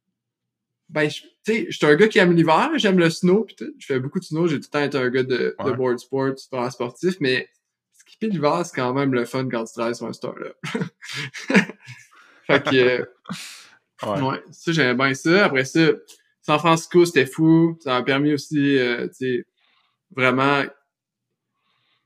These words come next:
Speaker 1: catcher le vibe S F. Si je voulais déménager, on dirait que t'as tout le temps un peu le pipe dream de déménager là à un moment donné, mais vraiment passer beaucoup de temps là-bas, ça m'a fait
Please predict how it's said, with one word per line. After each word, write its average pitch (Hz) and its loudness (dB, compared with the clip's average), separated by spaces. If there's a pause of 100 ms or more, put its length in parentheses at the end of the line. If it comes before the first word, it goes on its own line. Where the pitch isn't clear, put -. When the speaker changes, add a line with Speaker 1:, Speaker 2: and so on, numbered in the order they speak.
(180)
Speaker 1:
catcher 135 2
le 156 4
vibe 139 2
S 131 -4
F. 151 2
Si - -6
je 139 -6
voulais 143 2
déménager, 135 -2
on 135 -6
dirait 170 0
que 185 -14
t'as - -6
tout - -12
le - -20
temps 185 2
un 156 2
peu 165 -2
le 165 0
pipe 135 0
dream 156 -2
de 135 0
déménager 131 -4
là 143 0
à 151 0
un - -2
moment 123 -2
donné, 143 -4
mais 143 -2 (100)
vraiment 139 -2
passer 127 -6
beaucoup 143 -10
de - -20
temps 151 0
là-bas, 131 -2
ça 147 -8
m'a 127 -10
fait - -20